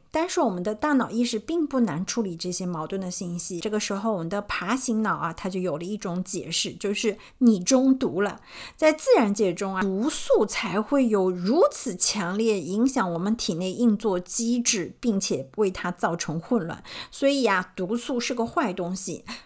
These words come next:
我们的人脑认为大脑中毒了之后，它唯一合理的反应就是激活我们的呕吐区，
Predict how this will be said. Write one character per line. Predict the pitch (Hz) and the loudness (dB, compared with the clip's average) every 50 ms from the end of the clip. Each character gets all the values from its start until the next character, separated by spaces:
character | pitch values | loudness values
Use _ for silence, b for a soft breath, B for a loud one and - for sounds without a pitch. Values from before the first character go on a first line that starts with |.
| B B - | B B -4
我 | 202 208 | -2 -2
们 | 196 208 214 226 | 0 0 2 4
的 | 277 277 277 262 | 6 6 6 6
人 | 240 220 208 185 165 196 240 269 | 4 4 0 -2 0 2 2 2
脑 | 294 240 156 135 | 2 0 -2 -4
认 | 175 214 240 339 381 370 330 277 240 | -6 -4 0 0 2 2 4 4 4
为 | 214 190 190 | 4 2 0
大 | 190 - 294 269 240 | -2 0 0 2 2
脑 | 233 208 160 151 170 | 2 2 0 -4 -4
中 | - 262 269 277 302 294 | -2 0 0 2 2 0
毒 | 294 240 165 175 202 | -2 -4 -2 0 2
了 | 233 226 | 2 2
之 | 226 226 - 320 330 | 2 0 0 0 0
后， | 311 349 254 196 | 0 2 0 0
它 | 220 - - 240 220 | -2 -2 -2 -2 0
唯 | 208 208 233 | 2 2 2
一 | 277 302 339 330 | 2 2 0 -2
合 | - - - 220 | -2 0 0 0
理 | 226 226 190 | 0 0 0
的 | 190 190 | -2 -4
反 | 196 - - - 214 - - 196 | -6 -6 -4 -2 -2 -2 -2 -4
应 | 202 196 | -6 -4
就 | 185 - 208 202 | -4 -4 -4 -4
是 | 202 - 208 185 | -4 -4 -4 -4
激 | 185 - - 262 262 277 | -4 -2 -2 0 0 0
活 | 277 269 - - 180 180 180 | 0 -2 -2 0 0 2 2
我 | 180 185 175 | 2 0 -2
们 | 147 147 156 147 151 170 | -2 -4 -6 -6 -6 -4
的 | - 202 190 175 - - - | -2 2 2 2 0 0 0
呕 | 185 165 131 139 | 0 0 0 -6
吐 | 170 - - 320 320 269 208 | -10 -8 -4 -2 -2 -2 -2
区， | 180 - - - 175 165 170 - | -2 -4 -6 -4 -4 -6 -6 -6